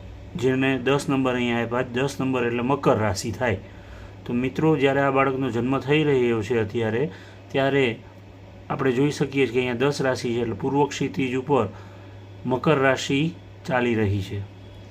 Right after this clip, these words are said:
હવે મિત્રો, આપણે આજે વાત કરવાના છે આ કુંડળીના બીજા ભાવની.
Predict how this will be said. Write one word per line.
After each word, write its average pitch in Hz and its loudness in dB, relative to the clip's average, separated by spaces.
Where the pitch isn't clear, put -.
હવે 143 6
મિત્રો, 151 2
આપણે 147 4
આજે 147 4
વાત 143 2
કરવાના 135 2
છે 123 2
આ 131 4
કુંડળીના 135 2
બીજા 123 4
ભાવની. 98 0